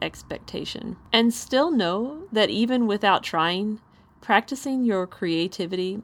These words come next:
is still going to yield valuable results.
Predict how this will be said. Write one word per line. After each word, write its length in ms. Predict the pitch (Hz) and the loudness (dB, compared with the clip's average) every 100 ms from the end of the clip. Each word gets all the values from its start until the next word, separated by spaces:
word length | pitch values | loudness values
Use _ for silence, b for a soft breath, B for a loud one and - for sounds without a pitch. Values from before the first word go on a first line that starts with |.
| - | -8
is 160 | - 175 | -6 -4
still 560 | - - 202 196 175 | -8 -4 0 2 2
going 320 | 165 170 151 165 | -2 -4 -4 -4
to 100 | 170 | -4
yield 400 | 160 156 151 147 | -2 0 -2 -2
valuable 540 | 160 151 151 147 135 | 0 0 -2 -6 -8
results. 680 | 82 - - - - - | -8 -8 -10 -10 -14 -20